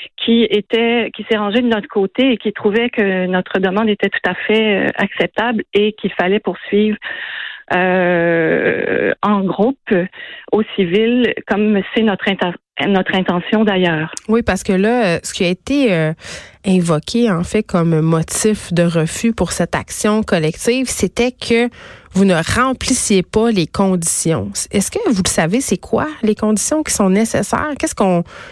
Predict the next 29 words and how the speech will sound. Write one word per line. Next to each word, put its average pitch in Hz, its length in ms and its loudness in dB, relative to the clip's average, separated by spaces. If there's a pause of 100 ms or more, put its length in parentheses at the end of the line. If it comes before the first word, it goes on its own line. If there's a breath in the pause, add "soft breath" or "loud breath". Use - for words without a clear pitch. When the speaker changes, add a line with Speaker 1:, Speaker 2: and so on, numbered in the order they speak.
Speaker 2:
qu'est-ce - 140 -4
que 233 60 2
vous 190 140 4
n'aviez 208 480 4
pas, 208 200 -2
entre 185 280 0
guillemets ? 165 340 0 (1500 loud breath)
Speaker 1:
Ben, 226 180 2
c'est 302 80 2
que 262 100 0
nos 240 180 4
situations 262 600 0
diffèrent 247 400 2
énormément 208 920 2
de, 214 140 0
Speaker 2:
Ouais. 196 80 2 (100)
Speaker 1:
en 190 140 -4 (100)
temps, 226 280 0
en 202 120 2
lieu, 214 600 4
en, 185 260 0 (480 loud breath)
en 180 160 2
date. 190 640 -2 (560 loud breath)
Euh, 185 640 2
mais 220 400 2
notre 208 340 0 (160)
point 277 240 2
commun, 202 440 0
et 226 160 2